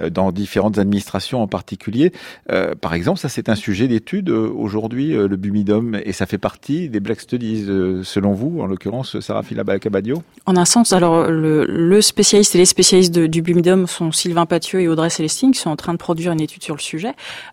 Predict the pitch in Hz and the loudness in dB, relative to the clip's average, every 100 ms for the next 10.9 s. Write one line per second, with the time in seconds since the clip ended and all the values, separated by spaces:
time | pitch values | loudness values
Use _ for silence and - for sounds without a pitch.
0 | - 165 151 151 147 143 143 - - - | -8 -6 -4 -6 -6 -6 -10 -16 -20 -20
1 | - _ 196 202 214 - 233 - 220 254 | -20 _ 0 0 0 -2 -4 -2 -2 0
2 | 277 214 202 202 208 202 254 262 226 220 | 2 2 2 0 -2 -2 -2 0 0 0
3 | 196 196 196 247 - - - 180 208 190 | 0 0 -2 -4 -8 -12 -8 -4 -4 -4
4 | 170 175 175 170 170 165 180 214 185 196 | -6 -8 -6 -6 -6 -6 -6 -6 -6 -6
5 | 190 190 170 175 170 165 160 160 165 202 | -4 -4 -6 -8 -8 -8 -6 -6 -6 -6
6 | - 170 165 180 - 170 - 175 175 190 | -8 -10 -8 -8 -10 -16 -12 -10 -10 -8
7 | 180 175 - 208 202 175 165 165 - 165 | -8 -8 -8 -8 -6 -4 -4 -6 -8 -10
8 | 165 165 190 190 170 165 - - 190 180 | -10 -10 -12 -12 -12 -12 -12 -10 -8 -8
9 | 165 165 151 160 156 - 220 247 - - | -10 -12 -12 -12 -14 -12 -10 -10 -12 -18
10 | - - 160 160 160 - 160 196 | -20 -10 -6 -6 -8 -10 -6 -6